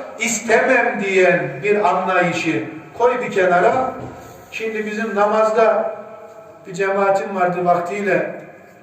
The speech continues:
efendim inşaat işiyle meşgul olurdu.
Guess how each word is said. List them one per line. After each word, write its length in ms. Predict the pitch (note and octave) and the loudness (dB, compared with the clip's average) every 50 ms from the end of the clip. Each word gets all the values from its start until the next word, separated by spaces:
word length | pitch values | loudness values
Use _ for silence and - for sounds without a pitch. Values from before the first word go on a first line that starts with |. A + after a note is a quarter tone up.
| - - - - - - _ _ - | -20 -20 -20 -20 -20 -20 _ _ -6
efendim 680 | E3 E3 E3 F3 F3+ F3+ E3+ E3 D#3+ C#3+ C3 B2+ C3+ D#3 | -4 -4 -2 0 0 0 0 -2 -2 -4 -4 -6 -10 -10
inşaat 480 | D#3+ E3 D#3+ - F3 F3+ F#3 F#3 F#3 - | -8 -8 -6 -2 0 0 0 0 -2 -4
işiyle 320 | - - F#3+ F#3+ F3+ F3 | -6 -6 -6 -4 -4 -2
meşgul 460 | F3 E3+ E3+ E3 E3 - G3 G3 F3+ | -2 -2 -2 -4 -4 -4 -6 -6 -4
olurdu. 520 | F3 E3+ F3 G#3 G#3 G#3 - G#3 A3 G#3+ | -4 -2 -2 -2 -2 -2 -2 -2 -4 -4